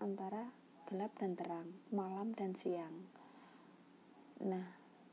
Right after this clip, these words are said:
dengan rusaknya sel batang ini, biasanya gejala awal retinitis pigmentosa itu dia mengalami rabun senja. Jadi kalau dia ke tempat gelap, dari tempat terang kemudian ke tempat gelap misalnya,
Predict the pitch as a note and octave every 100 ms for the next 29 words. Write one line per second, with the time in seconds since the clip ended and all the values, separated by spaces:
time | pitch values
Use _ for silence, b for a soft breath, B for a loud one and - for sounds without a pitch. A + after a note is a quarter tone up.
0 | - - G#3 G3+ G#3+ G#3+ G#3 - G#3+ A3
1 | G#3+ G#3+ G#3+ G#3 G3+ - G#3 - B3+ B3
2 | G#3 G#3 A3 A3+ - - G#3+ F#3 F#3 F#3
3 | F3+ F3+ G#3 A3 A#3+ - - - - -
4 | - - - - - - - - - -
5 | - - A3 G#3 - G3 F#3+ F#3+ F#3 G3
6 | F#3+ - - G3+ F#3+ F#3+ F#3 G3 F3+ -
7 | A3 G#3+ G3+ F#3+ F#3 F#3 F#3+ G3+ F#3+ F#3
8 | F#3+ F#3 F#3 F3 E3+ E3+ F3 B B B
9 | B - - G#3+ A3+ A3 - G#3+ G3 -
10 | - G3+ G3 G#3 F#3+ - B3 A3+ G#3+ -
11 | - - - - - - - - - G#3+
12 | G3 G3 G3 F#3+ - A#3 A3 A3 G#3 G#3
13 | G3+ G3 G3+ - G#3+ A3 F3 F3+ - F3
14 | E3+